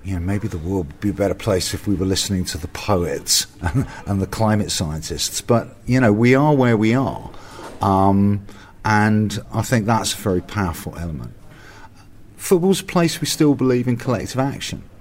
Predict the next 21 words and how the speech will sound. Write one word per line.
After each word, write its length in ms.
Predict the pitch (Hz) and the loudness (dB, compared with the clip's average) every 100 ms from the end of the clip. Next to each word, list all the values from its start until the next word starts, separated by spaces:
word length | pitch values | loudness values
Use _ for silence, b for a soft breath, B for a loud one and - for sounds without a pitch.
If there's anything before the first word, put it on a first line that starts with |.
| - - - | -20 -20 -6
You 100 | 107 | -2
know, 120 | 95 | 0
we 120 | 101 | -2
think 300 | - 127 101 | -2 -2 0
actually 400 | 107 110 - 110 | -2 -4 -4 -8
teams 540 | - - 110 110 101 123 | -6 -2 0 0 -2 -2
matter. 340 | 117 104 95 | -2 -2 -4
We 220 | 76 95 | -4 -4
all 180 | 110 104 | -2 -2
make 280 | 101 95 95 | 0 -2 -4
a 40 | |
contribution. 880 | - - 104 - - 113 107 - 65 | -10 -4 -4 -4 -4 -2 -2 -4 -8
You 120 | 73 92 | -6 -6
know, 100 | 80 | -6
there 260 | 98 101 | -2 0
is 160 | 104 - | 0 -2
a 20 | |
kind 320 | - 110 95 | -8 -4 -4
of 100 | 90 | -4
greater 380 | - 104 90 - - | 0 0 0 -6 -2
good. 340 | 120 80 - | 0 0 -4